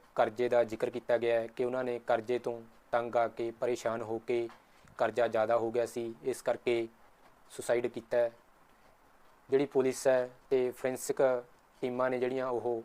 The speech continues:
ਇਸ ਮਾਮਲੇ ਦੀ ਹੁਣ ਡੂੰਘਾਈ ਦੇ ਨਾਲ ਜਾਂਚ ਵੀ ਕਰ ਰਹੀਆਂ ਨੇ। ਤੇ ਦੋਸਤੋ, ਇਹ ਤਾਂ ਇੱਕ ਬਹੁਤ ਹੀ ਦੁਖਦਾਈ ਖਬਰ ਸੀਗੀ ਕਿ ਪੂਰੇ ਪਰਿਵਾਰ ਨੇ ਹੀ ਆਤਮ ਹੱਤਿਆ ਕਰ ਲਈ,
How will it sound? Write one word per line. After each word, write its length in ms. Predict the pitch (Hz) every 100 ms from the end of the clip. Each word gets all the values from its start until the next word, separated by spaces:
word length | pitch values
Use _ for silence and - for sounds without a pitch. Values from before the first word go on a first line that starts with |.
| -
ਇਸ 200 | 135 -
ਮਾਮਲੇ 340 | 117 117 120
ਦੀ 100 | 120
ਹੁਣ 240 | 113 117 113 - - - - -
ਡੂੰਘਾਈ 320 | 131 135 123
ਦੇ 120 | 117 117
ਨਾਲ 260 | 113 110 - - - - 120
ਜਾਂਚ 320 | 113 117 117
ਵੀ 100 | 127
ਕਰ 160 | 123 120
ਰਹੀਆਂ 240 | 131 135
ਨੇ। 220 | 131 123 117 - - - - _ - - - - -
ਤੇ 120 | 123
ਦੋਸਤੋ, 380 | 123 123 135 139
ਇਹ 100 | 120
ਤਾਂ 160 | 135
ਇੱਕ 380 | 123 - 117 117 113
ਬਹੁਤ 300 | 117 127 -
ਹੀ 240 | 123 120 113 _ - - -
ਦੁਖਦਾਈ 500 | 123 - 131 120 120
ਖਬਰ 240 | 120 117
ਸੀਗੀ 400 | 113 127 127 123 - - - - -
ਕਿ 80 | 202
ਪੂਰੇ 340 | - 131 135
ਪਰਿਵਾਰ 380 | 131 127 120 120
ਨੇ 180 | 120 120
ਹੀ 280 | 117 117 113 - _ _ _ _ _ - -
ਆਤਮ 280 | 120 135 127
ਹੱਤਿਆ 200 | - 127
ਕਰ 180 | 123
ਲਈ, 300 | 120 123 120